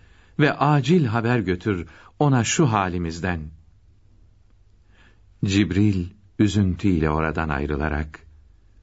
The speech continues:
huzuru ilahiye varır mahzun olarak. Hak Teâlâ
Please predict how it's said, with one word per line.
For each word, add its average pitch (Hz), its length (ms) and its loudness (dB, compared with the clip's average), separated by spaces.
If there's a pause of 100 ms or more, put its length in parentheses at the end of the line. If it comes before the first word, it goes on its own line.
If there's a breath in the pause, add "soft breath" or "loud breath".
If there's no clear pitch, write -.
(120)
huzuru 95 540 2
ilahiye 78 720 -2
varır 67 260 -6
mahzun 78 560 -4
olarak. 62 480 -10 (1160 loud breath)
Hak 185 240 0
Teâlâ 98 600 0